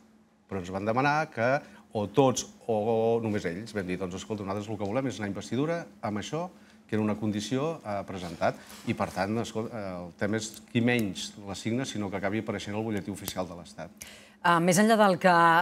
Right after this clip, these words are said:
Speaker 2: Esquerra ha dit públicament i que acabem de sentir en boca de Raquel Sans, vostè sap per què els republicans no la signen i què és el que estan mirant?
Speaker 1: Això li han de preguntar amb ells. Nosaltres no ho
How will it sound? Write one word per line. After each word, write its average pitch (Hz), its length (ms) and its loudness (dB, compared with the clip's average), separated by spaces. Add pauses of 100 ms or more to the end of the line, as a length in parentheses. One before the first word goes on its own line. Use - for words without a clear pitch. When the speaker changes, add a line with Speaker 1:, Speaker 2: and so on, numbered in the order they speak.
(100)
Speaker 2:
Esquerra 180 480 6
ha - 20 4
dit 160 160 2
públicament 165 560 4
i 247 80 2
que 165 60 4
acabem 156 260 2
de 160 80 0
sentir 165 320 0
en 160 80 0
boca 160 160 2
de 160 80 6
Raquel 151 340 2
Sans, 135 460 -2
vostè 170 240 0
sap 143 220 -4
per 208 100 0
què 185 80 -2
els 156 60 -2
republicans 147 500 -2
no 175 240 4
la 151 80 2
signen 156 480 -4
i 190 80 -4
què 190 140 4
és 165 40 2
el 160 140 2
que 175 80 0
estan 151 220 -4
mirant? 120 340 -6
Speaker 1:
Això 107 320 -4
li 107 80 0
han 101 80 -4
de 95 80 -8
preguntar 87 240 -8
amb 80 140 -10
ells. 80 180 -18
Nosaltres 87 320 -18
no 87 220 -20
ho - 20 -20